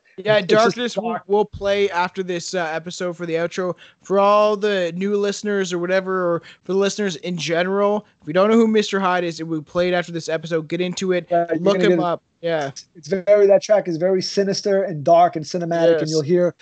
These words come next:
Speaker 2: my wife singing all the, the female vocals on it is my wife.
Speaker 1: Yep.
Speaker 2: And she also played the live piano on it.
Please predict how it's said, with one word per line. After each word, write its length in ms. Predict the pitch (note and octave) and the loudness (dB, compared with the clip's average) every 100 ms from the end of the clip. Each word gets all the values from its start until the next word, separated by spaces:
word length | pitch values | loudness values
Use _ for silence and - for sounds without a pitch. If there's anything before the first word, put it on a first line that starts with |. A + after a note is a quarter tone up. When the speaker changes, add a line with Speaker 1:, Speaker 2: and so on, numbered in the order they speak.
| - - | -14 -4
Speaker 2:
my 100 | F3 | 0
wife 320 | F#3 F3+ - | 2 2 0
singing 380 | - F#3+ F3+ F3 | -4 -4 -4 -6
all 280 | - F3+ | 2 2
the, 220 | E3 D#3+ - | 4 0 -2
the 100 | D#3 | -6
female 360 | G3 G3 G3+ | -4 2 2
vocals 340 | F#3+ G3 G#3 F#3+ | 2 0 -2 -2
on 160 | G3+ | -2
it 80 | G3 | 0
is 100 | D#3+ | 0
my 120 | D#3+ | -2
wife. 220 | D#3 F#3 | 0 2
Speaker 1:
Yep. 140 | G3 E3 _ _ _ _ - | 2 -2 _ _ _ _ -4
Speaker 2:
And 220 | E3 D3+ | -2 -2
she 560 | - F#3+ F3+ F3 E3+ F#3 | -4 -4 -2 -2 -4 0
also 300 | G3 E3+ F3 | 4 4 2
played 300 | E3 F#3 F3 | 0 2 2
the 80 | D#3+ | 2
live 260 | D#3+ D#3+ D#3+ | 2 2 0
piano 380 | F3 E3+ D#3+ | -4 -4 -6
on 160 | D3 | -6
it. 100 | C#3+ | -10